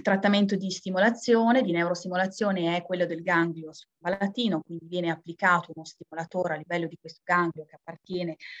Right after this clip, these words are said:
alle vie, mm, al sistema parasimpatico. L'intervento è un po' più invasivo, eh, viene utilizz-, è stato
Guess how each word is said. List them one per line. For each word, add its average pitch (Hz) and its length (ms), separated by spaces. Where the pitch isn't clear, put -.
alle 165 220
vie, 170 440
mm, 165 320
al 147 100
sistema 170 460
parasimpatico. 202 1080
L'intervento 180 760
è 175 180
un 170 120
po' 160 100
più 175 300
invasivo, 185 840
eh, 170 680
viene 190 160
utilizz-, 185 360
è - 80
stato 190 320